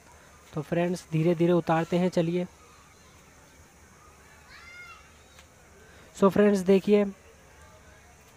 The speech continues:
पतंग को खींचकर ऊपर ले आए हैं हम। दोनों पतंगें आपस में एक दूसरे से अच्छी तरह से लिपट चुकी हैं friends। So friends, यहाँ पर मैंने क्या करा था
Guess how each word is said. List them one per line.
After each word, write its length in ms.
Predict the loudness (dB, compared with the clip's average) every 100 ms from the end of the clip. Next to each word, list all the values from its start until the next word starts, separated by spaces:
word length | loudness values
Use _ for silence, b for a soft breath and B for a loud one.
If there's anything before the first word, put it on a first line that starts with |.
| -20 -20 -20 -20 -12 -4
पतंग 280 | 0 0 2
को 120 | 0
खींचकर 440 | 0 -4 -2 -2
ऊपर 260 | -2 -2 -2
ले 160 | 0
आए 160 | -2 -2
हैं 180 | -2 -2
हम। 140 | -4 -12 b b b 4
दोनों 240 | 6 4
पतंगें 360 | 0 -2 -2 -2
आपस 360 | -2 -2 -4 -2
में 100 | -2
एक 140 | 4
दूसरे 320 | 4 4 0
से 120 | -2 -6
अच्छी 400 | -8 -8 -6 -4
तरह 260 | -2 -2
से 120 | -2
लिपट 320 | -2 2 0 2
चुकी 280 | 0 2
हैं 80 | 0
friends। 400 | 0 -4 -6 -10 -20 -20 -20 -20 -20 -20 -20 -20 -20 -20 -20 -20 -20 -20 -20 -20 -20 -20 -20 -20 -20 -20 -20 -20 -20 -20 -20 -20 -20 -20 -20 -20 -20 -20 -20 -20 -20 -20 -10 0
So 120 | 2
friends, 340 | 4 2 0
यहाँ 240 | -2 0 0
पर 140 | 0
मैंने 240 | 0 0 -2
क्या 220 | 0 0
करा 260 | 0 -2 -4
था 240 | -6 -10